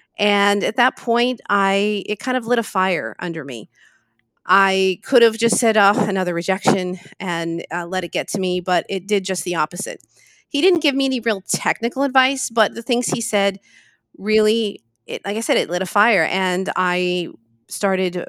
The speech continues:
picking up every book I could find on writing fantasy, and I really spent about six, seven months, I suppose, diving into any book I could find on writing,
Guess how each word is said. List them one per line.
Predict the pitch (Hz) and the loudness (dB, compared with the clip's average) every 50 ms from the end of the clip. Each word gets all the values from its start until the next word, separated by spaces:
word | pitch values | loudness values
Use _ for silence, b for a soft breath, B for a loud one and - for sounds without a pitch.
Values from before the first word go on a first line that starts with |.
| - _ | -12 _
picking | - 220 185 190 185 175 | -14 -12 -8 -6 -4 -4
up | 165 170 | -4 -4
every | - 185 202 208 | -4 -2 -2 -2
book | 185 185 - | -2 -2 -2
I | 185 156 | -2 -2
could | 160 160 156 | -2 -4 -10
find | - - 190 185 185 180 185 185 185 180 | -6 -2 -2 0 0 0 -2 -2 -2 -2
on | 175 170 170 165 | -2 -2 -2 -4
writing | 165 160 151 151 160 | -6 -6 -6 -8 -8
fantasy, | - - 196 202 202 196 196 - - 214 202 190 190 185 185 b b b b b b b b b | -4 -2 -2 0 0 -2 -4 -4 -6 -4 -2 -2 -2 -4 -6 b b b b b b b b b
and | - 180 175 175 170 170 170 | -4 -4 -2 -2 -2 -2 -2
I | 110 151 180 | -2 -2 -2
really | 190 190 196 190 190 190 190 190 190 | -2 -2 -2 0 0 0 0 0 -2
spent | - - - 190 185 185 | -4 -4 -4 -4 -4 -2
about | 190 180 170 170 170 165 - _ - | -2 0 2 2 2 0 -2 _ -10
six, | - - - 427 - - - | -8 -4 -4 -4 -4 -4 -2
seven | - 285 262 247 240 | 0 0 0 0 0
months, | 220 196 196 226 - - | 0 0 0 -2 -2 -4
I | 190 202 | -4 -4
suppose, | - 202 - - 208 190 190 190 196 196 196 | -4 -8 -8 -4 -2 -2 0 -2 -4 -4 -2
diving | 190 185 185 190 185 196 190 185 | -2 0 0 0 -2 -2 -4 -2
into | 175 175 185 180 - - 190 190 190 190 185 - - | -2 -2 -4 -4 -4 -4 -4 -4 -4 -4 -6 -8 -6
any | - 190 202 196 | -4 -4 -4 -2
book | 190 175 - - | -2 -4 -4 -4
I | 165 | -6
could | 170 180 - | -6 -6 -8
find | - 165 165 165 170 | -6 -6 -6 -6 -6
on | 165 165 | -6 -4
writing, | 165 151 160 165 165 160 165 170 | -4 -4 -2 -4 -4 -6 -8 -10